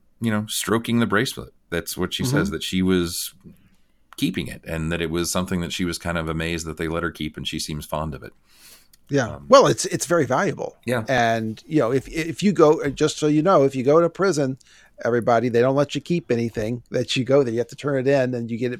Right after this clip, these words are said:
Speaker 2: however many years you get out of prison.
Speaker 1: Yeah. And one thing, the only other thing that makes me think that is Wolf does have a tick that he'll have characters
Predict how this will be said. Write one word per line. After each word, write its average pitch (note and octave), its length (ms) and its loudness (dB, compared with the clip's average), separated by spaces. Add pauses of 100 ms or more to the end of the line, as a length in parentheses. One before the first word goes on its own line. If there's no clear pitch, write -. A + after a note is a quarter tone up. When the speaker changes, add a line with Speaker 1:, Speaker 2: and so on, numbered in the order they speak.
(120)
Speaker 2:
however C3 300 4
many B2+ 180 2
years B2+ 380 0
you A#2+ 60 -4
get A#2+ 140 0
out B2 180 2
of C3 80 -2
prison. G#2+ 480 -6
Speaker 1:
Yeah. G#2 220 4 (180)
And A2 180 2
one D3 180 2
thing, B2 420 -4 (200)
the A2+ 140 2
only C#3+ 280 4
other A#2+ 160 2
thing A#2 180 0
that F2 100 0
makes F#2+ 200 -4
me F2 80 -4
think F#2+ 200 -4
that D#2 140 0
is D#2+ 220 -4
Wolf F#2 340 -2
does G2+ 260 0
have E2 380 0 (480)
a F2 80 0
tick - 380 -2
that E2 220 -2
he'll F#2+ 280 2
have F2+ 460 -2
characters F#2 840 -2